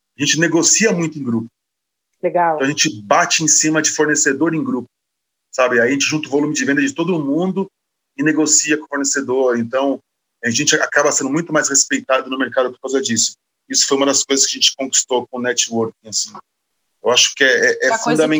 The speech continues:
Speaker 1: fundamental, assim.
Speaker 2: o concorrente não precisa s-, ser seu inimigo, né? Ele pode ser seu
Speaker 1: Não,
Speaker 2: parceiro.
Speaker 1: zero,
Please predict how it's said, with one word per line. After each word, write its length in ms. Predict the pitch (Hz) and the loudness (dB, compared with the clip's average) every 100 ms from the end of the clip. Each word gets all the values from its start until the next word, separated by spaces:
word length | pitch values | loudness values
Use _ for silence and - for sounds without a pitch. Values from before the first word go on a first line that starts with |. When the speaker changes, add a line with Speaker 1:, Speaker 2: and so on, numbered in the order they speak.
| 151 | 0
Speaker 1:
fundamental, 320 | 247 127 113 | 2 2 2
assim. 340 | 110 - 107 95 _ _ _ _ _ | 0 -2 -6 -12 _ _ _ _ _
Speaker 2:
o 100 | 196 | -4
concorrente 840 | 220 247 247 214 220 254 285 - 240 | 0 0 0 0 0 -2 -4 -4 -2
não 140 | 254 | -2
precisa 540 | 254 262 - 285 262 277 | -2 -4 0 0 -2 -6
s-, 280 | - - - | -8 -10 -16
ser 320 | - - 247 233 | -6 -2 0 2
seu 180 | 247 | 2
inimigo, 520 | 233 226 214 190 165 170 | 2 0 0 -2 -4 -2
né? 120 | 196 | 0
Ele 120 | 220 | 0
pode 260 | 226 247 226 | 0 -2 0
ser 100 | 180 | 0
seu 80 | 185 | 2
Speaker 1:
Não, 120 | 214 | 2
Speaker 2:
parceiro. 560 | 196 135 165 226 254 | 0 -2 -2 0 2
Speaker 1:
zero, 320 | 196 226 131 | 2 2 0